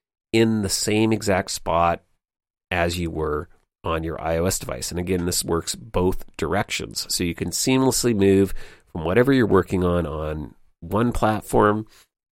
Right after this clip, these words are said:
over to another platform. And it's really convenient and great. And so if you've never really used it or tried it out, I would encourage you to give it a shot. And then one other thing that I'll mention, and there are a ton of features, uh, with regards to continuity and handoff. I mean, things like AirDrop,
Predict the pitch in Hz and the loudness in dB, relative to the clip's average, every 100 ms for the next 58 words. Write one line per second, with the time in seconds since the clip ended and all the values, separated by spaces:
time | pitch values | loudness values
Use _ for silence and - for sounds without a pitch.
0 | - 95 92 87 - 95 - 87 80 80 | 0 2 2 0 0 -4 -2 -4 -4 -4
1 | 80 - - - - - 71 78 82 92 | -4 -4 -4 -4 -6 -8 -6 -4 -4 -2
2 | 104 127 120 101 95 87 76 80 - 78 | 2 2 2 2 2 2 0 -2 -4 -6
3 | - - 82 - - 104 131 131 135 110 | -6 -8 -8 -8 -2 0 2 2 2 4
4 | 95 - 85 - 92 90 92 90 82 - | 2 0 -2 -4 -2 0 0 0 -2 -8
5 | - - _ 98 95 87 82 104 104 90 | -20 -20 _ 0 2 0 -2 0 2 2
6 | 82 85 80 76 76 - 80 - - _ | -4 -4 -6 -6 -6 -4 -4 -4 -8 _
7 | _ _ _ _ _ _ _ _ - 123 | _ _ _ _ _ _ _ _ -6 4
8 | 117 110 113 123 120 120 - 98 98 - | 6 6 6 6 6 4 4 2 2 -2
9 | - - - _ 92 87 85 90 120 117 | -14 -20 -20 _ 0 2 0 4 6 6
10 | - 110 110 90 92 87 95 90 - - | 2 2 2 2 0 0 -2 -2 -4 -6
11 | - 117 101 - 92 92 87 - - 90 | 0 2 2 0 -2 -2 -2 -4 -4 -2
12 | 82 82 87 85 - 90 85 80 82 80 | -2 -2 -2 -4 -8 -8 -4 -2 -2 -4
13 | - 87 85 - 78 - 87 82 82 82 | -6 -6 -6 -4 -4 -2 -2 0 -2 -4
14 | 90 82 82 80 85 82 80 95 87 90 | -4 -2 -2 -2 -4 -4 -2 -4 -2 -6
15 | 85 82 82 80 80 80 - | -6 -4 -4 -2 0 0 -2